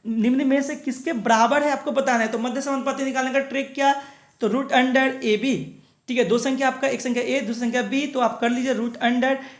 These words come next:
कितना, छत्तीस गुना इक्कीस, सॉरी एक सौ इक्कीस है, है ना, एक सौ इक्कीस। तो रूट हटाएंगे तो कितना आ जाएगा, देखिए छत्तीस का हटेगा तो आपका हो जाएगा छः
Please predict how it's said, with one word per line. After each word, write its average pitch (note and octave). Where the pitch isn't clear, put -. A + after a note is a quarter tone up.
कितना, B3+
छत्तीस C4
गुना A#3+
इक्कीस, A#3+
सॉरी G3+
एक G#3
सौ B3+
इक्कीस A3
है, A#3+
है G#3+
ना, G3+
एक G#3+
सौ C#4
इक्कीस। A#3
तो A#3+
रूट B3+
हटाएंगे B3
तो B3+
कितना C4+
आ C4
जाएगा, A3+
देखिए A#3
छत्तीस A#3+
का B3
हटेगा B3
तो B3+
आपका A#3
हो A#3
जाएगा A#3+
छः C4